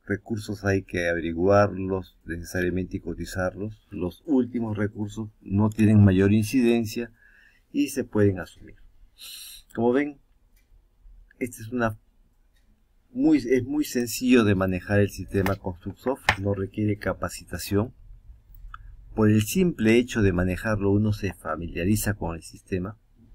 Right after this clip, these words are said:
Pueden descargar la versión Constructsoft gratis desde la página w w w punto constructsoft punto com.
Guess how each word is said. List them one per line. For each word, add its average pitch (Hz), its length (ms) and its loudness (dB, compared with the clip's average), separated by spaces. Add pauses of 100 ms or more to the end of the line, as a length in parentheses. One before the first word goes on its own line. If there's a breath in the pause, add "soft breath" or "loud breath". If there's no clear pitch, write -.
(2500)
Pueden 156 320 6
descargar 104 500 0
la 110 160 4
versión 90 460 -4
Constructsoft 95 720 -6
gratis 107 480 0
desde 87 240 -8
la 85 140 -8
página 95 440 -2
w 85 160 -6
w 101 420 0
w 101 320 0
punto - 80 -8
constructsoft 85 600 -10
punto 95 360 -6
com. 95 280 -2